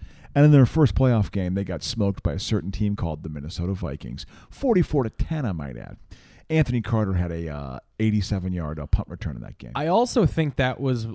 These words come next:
Speaker 2: a time where you could be a shitty team and not have consequences.
Speaker 1: W-, well, I
Speaker 2: In
Speaker 1: mean
Speaker 2: modern N F L,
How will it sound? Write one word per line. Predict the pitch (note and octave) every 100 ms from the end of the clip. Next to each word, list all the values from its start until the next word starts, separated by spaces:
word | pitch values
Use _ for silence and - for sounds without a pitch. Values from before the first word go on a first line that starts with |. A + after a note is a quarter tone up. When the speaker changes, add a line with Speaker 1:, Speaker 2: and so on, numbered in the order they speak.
| - A#2+
Speaker 2:
a | A#2+ A2+
time | - B2+ A2+ A2+ A#2
where | A2 G#2+ A2 G#2+
you | G#2+ A2+
could | - - A#2 G#2+
be | A#2 A2+
a | G#2+ G#2
shitty | - - A2+ A#2 -
team | A2+ G#2+ A2+
and | G#2+ G2+
not | G#2 G#2
have | G2+ -
consequences. | - F#2+ F#2+ - G#2+ D2+ - - - - -
Speaker 1:
W-, | E3+ D#3+
well, | E3 D#3+ D#3 -
I | C3+
Speaker 2:
In | E3+ D3+
Speaker 1:
mean | C3+
Speaker 2:
modern | C3+ E3+ G#3 G3
N | E3
F | E3+ D#3+
L, | C3 C3+ D3 C#3